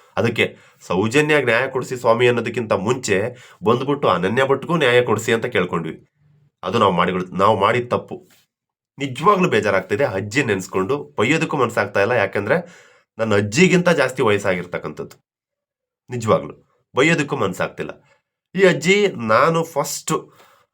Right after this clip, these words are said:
ಸು-, ತುಂಬಾ ಬೇಜಾರಾಗಿದ್ದು, ಈ ಅಜ್ಜಿ ಫೇಕ್ ಅಜ್ಜಿ ಅಂತ ನನಗೆ ಕನ್ಫರ್ಮ್ ಆಗಿದ್ದು ಯಾವ ಟೈಮಲ್ಲಿ ಅಂತಂದ್ರೆ, ಇವ್ರು ಯಾರೋ ಒಬ್ಬರನ್ನ ತೋರ್ಸಿದ್ರು,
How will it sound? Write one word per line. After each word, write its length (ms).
ಸು-, 180
ತುಂಬಾ 160
ಬೇಜಾರಾಗಿದ್ದು, 840
ಈ 120
ಅಜ್ಜಿ 260
ಫೇಕ್ 460
ಅಜ್ಜಿ 220
ಅಂತ 140
ನನಗೆ 220
ಕನ್ಫರ್ಮ್ 360
ಆಗಿದ್ದು 300
ಯಾವ 220
ಟೈಮಲ್ಲಿ 400
ಅಂತಂದ್ರೆ, 680
ಇವ್ರು 300
ಯಾರೋ 280
ಒಬ್ಬರನ್ನ 280
ತೋರ್ಸಿದ್ರು, 540